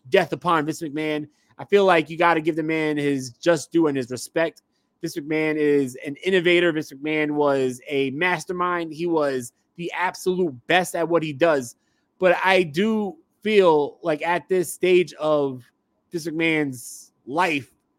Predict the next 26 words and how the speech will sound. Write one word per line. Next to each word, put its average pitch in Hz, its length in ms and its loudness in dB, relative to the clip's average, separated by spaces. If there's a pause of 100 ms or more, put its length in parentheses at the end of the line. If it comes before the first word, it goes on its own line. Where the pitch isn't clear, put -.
(960)
I 196 80 4
don't 233 160 4
think 214 160 -2
he 185 100 -6
needs 185 200 -4
to 156 40 -10
be 156 140 4
anywhere 143 240 0
near 120 160 -4
creative. 85 400 -14
And 117 80 -4
I, 135 300 0
I 139 60 0
definitely 143 580 0
agree 131 320 -2
with 123 140 -4
Triple 131 280 -4
H 120 220 -2
taking 131 280 -4
the 123 100 -4
realms 120 360 0
because 127 480 -4
he's 156 200 -6
shown 202 440 2
and 185 160 -6
proven 160 580 -2